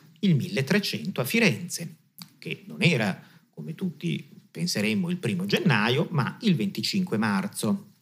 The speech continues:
Perché? Perché naturalmente all'epoca i calendari erano molto diversi da zona a zona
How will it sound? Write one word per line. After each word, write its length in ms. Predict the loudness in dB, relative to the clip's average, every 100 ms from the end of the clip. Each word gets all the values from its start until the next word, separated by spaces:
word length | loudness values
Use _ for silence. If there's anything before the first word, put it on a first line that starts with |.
| -20 _ _ _ _ _ _
Perché? 400 | -10 -4 0 0
Perché 240 | -2 -6
naturalmente 540 | -8 -6 -2 -2 -2 -2
all'epoca 640 | -2 -2 -2 -6 -4 -6 -6
i 120 | -12
calendari 560 | -6 -2 0 0 0
erano 240 | -4 -8 -4
molto 340 | -2 -2 -4
diversi 600 | -4 0 0 0 -4 -6
da 180 | -8 -8
zona 300 | -4 -2 0
a 60 | 0
zona 440 | 0 -2 -2 -2